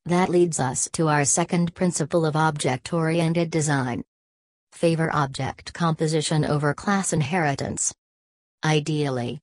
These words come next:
you shouldn't have to create new components to achieve reuse.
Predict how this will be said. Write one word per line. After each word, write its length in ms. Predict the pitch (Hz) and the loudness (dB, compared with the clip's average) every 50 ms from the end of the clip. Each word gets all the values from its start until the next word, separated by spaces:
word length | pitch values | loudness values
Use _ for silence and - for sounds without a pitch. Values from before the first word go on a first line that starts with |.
| _ _ - | _ _ -2
you 200 | 190 202 226 220 | 2 4 4 4
shouldn't 360 | - - 254 262 240 226 170 | 4 2 2 4 6 4 4
have 200 | 170 185 185 - | 4 2 0 0
to 100 | - 175 | -2 -6
create 460 | - - 185 170 170 180 175 175 - | -2 0 0 2 4 4 2 2 0
new 160 | 160 160 165 160 | 0 0 0 0
components 680 | - 165 156 151 - - 208 185 165 147 135 - - | 0 -2 -4 -2 0 0 0 0 0 0 -2 -2 -2
to 160 | - 156 147 | 0 0 0
achieve 440 | 147 143 - - 175 170 160 160 151 | 0 -2 -2 -2 -2 0 0 0 0
reuse. 680 | 156 151 143 139 139 143 139 123 123 120 117 113 - | 0 0 0 0 0 0 0 0 -2 -2 -2 -2 -4